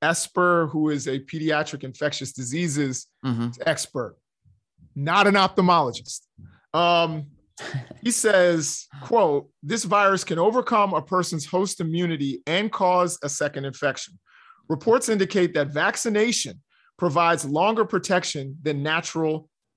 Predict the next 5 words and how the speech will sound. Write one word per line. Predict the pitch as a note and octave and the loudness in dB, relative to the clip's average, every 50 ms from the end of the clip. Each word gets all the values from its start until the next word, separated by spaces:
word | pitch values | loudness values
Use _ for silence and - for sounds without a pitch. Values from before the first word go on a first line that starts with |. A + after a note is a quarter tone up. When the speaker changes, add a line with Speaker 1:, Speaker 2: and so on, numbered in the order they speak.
| _ _ - | _ _ -10
Speaker 1:
infection." | D#3+ D3 C#3+ - - D#3 D3 C#3+ - - - - _ _ _ _ _ _ _ _ _ _ _ - | -10 -10 -8 -2 0 0 0 0 -4 -12 -12 -16 _ _ _ _ _ _ _ _ _ _ _ -10
He's | E3 D#3 C3 | -8 -6 -2
referencing | C#3+ F3 F#3+ F3+ G3 F3+ - G3+ F#3+ F#3 | 2 2 2 2 2 -2 -2 0 0 0
a | E3+ | 0
study | - - E3 E3 E3 E3 E3 E3 E3+ E3 _ | -2 0 2 4 4 4 4 2 0 -2 _